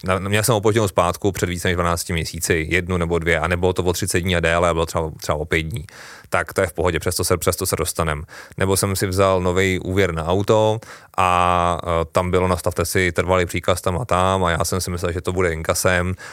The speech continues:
a tak hned vlastně při první splátce nastal problém, <laughs> že, že neproběhla. Tak tohleto jsme schopní, e, vlastně jako odůvodnit, jo, a podložit,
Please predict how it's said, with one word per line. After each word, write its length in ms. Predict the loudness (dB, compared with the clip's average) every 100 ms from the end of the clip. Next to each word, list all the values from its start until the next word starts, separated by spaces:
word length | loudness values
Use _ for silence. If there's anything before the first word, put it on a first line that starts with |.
| -8
a 120 | -4
tak 160 | -2 0
hned 140 | 0
vlastně 240 | 0 0 -2
při 120 | -4
první 240 | -2 -2
splátce 320 | 0 -2 0 -2
nastal 240 | 0 0
problém, 400 | 0 0 0 0
<laughs> 0 |
že, 160 | -2 -6 -2
že 160 | 0
neproběhla. 600 | 0 2 2 2 2 0 -2 -16 -10 -4
Tak 140 | -4 -6 -20 _ _ -4
tohleto 280 | 2 4 4
jsme 140 | 2
schopní, 460 | 0 0 0 -2 -2
e, 220 | 0 0
vlastně 240 | 2 0 0
jako 200 | 0 -2 -4 0
odůvodnit, 880 | 2 2 2 2 2 0 0 -6 -6 0
jo, 300 | 0 0 -2
a 160 | -4 -4
podložit, 800 | -2 0 2 2 2 0 -2